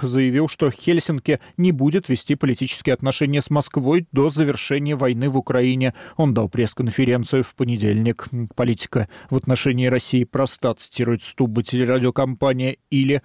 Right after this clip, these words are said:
Дипломатические официальные отношения остаются, но отношений на политическом уровне нет и не будет, пока Россия не прекратит войну.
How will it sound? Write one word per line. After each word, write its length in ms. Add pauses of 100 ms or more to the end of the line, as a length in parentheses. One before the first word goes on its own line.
(380)
Дипломатические 840
официальные 440
отношения 640
остаются, 800 (160)
но 180
отношений 540
на 100
политическом 720
уровне 320
нет 380
и 100
не 160
будет, 500
пока 240
Россия 540
не 140
прекратит 600 (200)
войну. 520